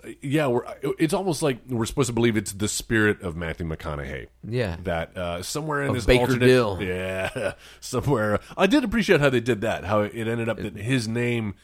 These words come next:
Speaker 2: Is
Speaker 1: he
Speaker 2: based
Speaker 1: actu-
Speaker 2: on the kid's teacher, Dylan Baker.
Speaker 1: Yes. And they set that up earlier, um, when you think that his, uh, his alias, uh, Matthew McConaughey's alias, he actually goes by John in the real
Speaker 2: James
Speaker 1: world.
Speaker 2: Mason.
Speaker 1: Here, yeah, yeah. Was that what it was?
Speaker 2: Was it James or John Mason?
Speaker 1: John, John
Speaker 2: It was
Speaker 1: Mason.
Speaker 2: something Mason.
Speaker 1: But here on this island, he's a Baker Dill, and it turns out, well, that's the name of the teacher, the kid's teacher,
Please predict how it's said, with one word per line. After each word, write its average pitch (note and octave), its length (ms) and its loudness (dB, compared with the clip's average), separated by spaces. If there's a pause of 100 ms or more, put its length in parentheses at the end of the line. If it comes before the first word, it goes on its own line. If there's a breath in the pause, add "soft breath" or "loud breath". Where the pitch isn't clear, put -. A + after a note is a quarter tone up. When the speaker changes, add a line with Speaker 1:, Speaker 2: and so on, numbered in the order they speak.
Speaker 2:
Is A2 120 0
Speaker 1:
he A#2 40 0
Speaker 2:
based B2+ 260 4
Speaker 1:
actu- C3+ 80 6
Speaker 2:
on A2 200 0
the G#2 80 -2
kid's A2+ 300 0
teacher, A2 360 -2
Dylan G2+ 340 0
Baker. A#2+ 200 2
Speaker 1:
Yes. E2+ 420 -4
And B2 140 -2
they C3+ 80 0
set F#3 220 0
that C#3+ 120 4
up B2 140 2
earlier, A#2 680 2
um, G2+ 400 -2
when G#2 140 2
you G2+ 100 0
think G2 260 -6
that F#2+ 160 -2
his, F#2 340 -2
uh, F2+ 60 -2
his F#2+ 240 -6
alias, A2+ 580 -2 (480 soft breath)
uh, D#2+ 300 -6 (100)
Matthew F#2+ 300 -8
McConaughey's F2+ 320 -4
alias, F#2 460 -6 (100)
he G2+ 140 -4
actually A2 180 -4
goes G#2+ 160 0
by F#2+ 160 -2
John A#2+ 320 -2
in A2 60 0
the G2 80 0
real B2+ 220 4
Speaker 2:
James G#2+ 320 0
Speaker 1:
world. G2+ 100 -2
Speaker 2:
Mason. F#2+ 400 -6
Speaker 1:
Here, A2+ 340 0
yeah, F2 200 -4
yeah. F#2+ 420 -2
Was A2+ 160 -4
that C3 100 -6
what B2+ 80 2
it A2 60 2
was? A2+ 240 2
Speaker 2:
Was G#2+ 100 0
it A2 80 0
James C3 380 0
or A2 60 -2
John G#2 280 2
Mason? C#3 160 8
Speaker 1:
John, G2 220 2
John A2+ 140 0
Speaker 2:
It A2 40 2
was G2 80 2
Speaker 1:
Mason. G#2+ 160 2
Speaker 2:
something B2 160 -2
Mason. F#2 360 -2
Speaker 1:
But F#2+ 120 0
here C3 180 -2
on A#2+ 120 0
this A2+ 160 -4
island, B2 400 -4
he's G2 240 -6
a E2+ 100 -4
Baker G2 320 -6
Dill, F#2 320 -2
and C#2+ 100 -8
it C2+ 60 -16
turns F2 260 -6
out, F#2 120 -2
well, F2+ 80 -6
that's F2+ 260 -4
the G2+ 120 -6
name G#2+ 280 0
of A2 60 2
the A2 80 -4
teacher, A2+ 480 -2
the G#2+ 80 -8
kid's A#2 280 -6
teacher, D3+ 400 -4